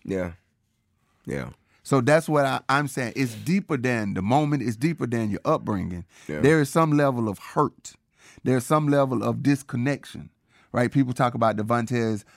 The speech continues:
Speaker 2: perfect hit,
Speaker 1: Mm-hmm.
Speaker 2: right? That, that, that caused, that may
Speaker 1: Yeah.
Speaker 2: cause whatever, this, that, and the third. That's, that, that may be true,
Speaker 1: Hmm.
Speaker 2: right?
Speaker 1: Yeah.
Speaker 2: Well, there were,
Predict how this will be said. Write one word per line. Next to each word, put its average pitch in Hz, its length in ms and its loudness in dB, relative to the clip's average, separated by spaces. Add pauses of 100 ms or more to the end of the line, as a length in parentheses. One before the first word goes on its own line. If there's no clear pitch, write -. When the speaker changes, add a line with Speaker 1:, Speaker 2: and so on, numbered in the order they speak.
(180)
Speaker 2:
perfect 120 400 0
hit, - 380 -6 (320)
Speaker 1:
Mm-hmm. 92 360 -4 (180)
Speaker 2:
right? 113 220 2 (140)
That, 107 200 -4 (100)
that, 107 240 -4 (180)
that 104 180 -6
caused, 113 720 -4
that 101 180 -4
may 110 140 -2
Speaker 1:
Yeah. 107 60 0
Speaker 2:
cause 104 440 0
whatever, 101 380 -4
this, 101 200 -6
that, 98 180 -4
and 90 100 -6
the 87 40 -12
third. 95 260 -6 (240)
That's, 151 260 -2
that, 120 280 -2
that 123 180 0
may 156 160 0
be 160 160 -2
true, 208 300 -6 (320)
Speaker 1:
Hmm. 107 180 -4 (340)
Speaker 2:
right? 127 200 -4 (280)
Speaker 1:
Yeah. 95 160 -4 (680)
Speaker 2:
Well, 151 360 2 (1500)
there 165 260 6
were, 214 140 4